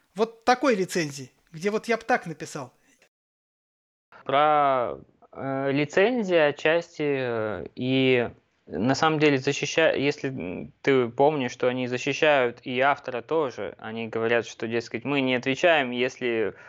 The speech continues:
Speaker 2: э, ну, вы используете эту библиотеку на свой страх и риск, мы не отвечаем за какой-то финансовый ущерб, э, который, э, вы можете получить из-за того, что
Speaker 1: Э,
Speaker 2: вы это
Speaker 1: это тебя не
Speaker 2: используете.
Speaker 1: освобождает, Тём.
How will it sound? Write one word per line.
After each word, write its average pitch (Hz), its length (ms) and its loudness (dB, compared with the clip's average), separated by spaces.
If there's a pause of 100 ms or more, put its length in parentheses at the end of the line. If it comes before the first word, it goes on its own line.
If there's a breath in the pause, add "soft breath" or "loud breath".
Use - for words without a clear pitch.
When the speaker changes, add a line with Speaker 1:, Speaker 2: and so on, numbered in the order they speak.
(300 loud breath)
Speaker 2:
э, - 200 -10
ну, 151 160 0
вы 139 160 2
используете 190 480 2
эту 143 160 0
библиотеку 135 500 0
на 135 100 -6
свой 131 260 -2
страх 127 340 -2
и 143 40 -4
риск, 139 220 -4
мы 135 120 -4
не 131 120 -2
отвечаем 131 520 0
за 123 180 -2
какой-то 120 360 -6
финансовый 123 520 -4
ущерб, 123 400 -2 (680 loud breath)
э, 117 340 -4
который, 120 440 2 (100)
э, - 120 -4 (220)
вы 120 380 -4
можете 123 320 -4
получить 120 520 0 (220)
из-за 120 220 -2
того, 120 160 4
что 208 120 0
Speaker 1:
Э, 202 60 4
Speaker 2:
вы 117 80 4
это 175 180 6
Speaker 1:
это 185 220 6
тебя 170 260 6
не 165 100 2
Speaker 2:
используете. - 20 2
Speaker 1:
освобождает, 160 540 0
Тём. 143 240 -4